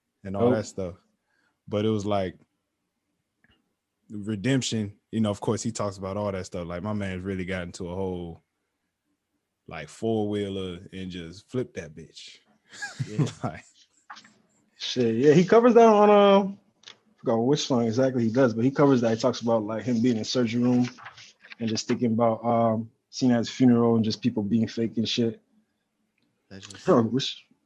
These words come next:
Speaker 1: Bro, I ain't gonna
Speaker 2: track that is?
Speaker 1: lie. I dri-, I was, I just went to Jamaica, uh, last week, and I was driving a, a,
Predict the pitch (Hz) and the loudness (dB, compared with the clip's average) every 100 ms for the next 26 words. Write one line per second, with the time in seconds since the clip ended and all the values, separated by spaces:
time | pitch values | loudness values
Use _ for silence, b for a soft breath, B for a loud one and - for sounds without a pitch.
0 | - 107 165 240 262 165 147 226 247 156 | -8 -2 2 4 4 4 4 4 2 -2
1 | - _ - 196 180 175 170 160 - 147 | -8 _ 2 2 2 0 2 0 0 2
2 | 180 156 131 - 135 151 151 143 151 151 | 2 2 -2 -2 0 2 2 4 2 2
3 | 151 131 123 120 110 107 123 _ _ _ | -2 0 2 2 0 -4 -8 _ _ _
4 | - 104 107 107 110 113 110 101 98 - | -12 -6 -2 0 0 -2 -2 -6 -6 -12
5 | _ _ _ _ _ _ 92 123 175 147 | _ _ _ _ _ _ -6 0 2 4
6 | 139 156 139 120 101 95 107 101 | 6 6 4 2 -2 -4 -4 -4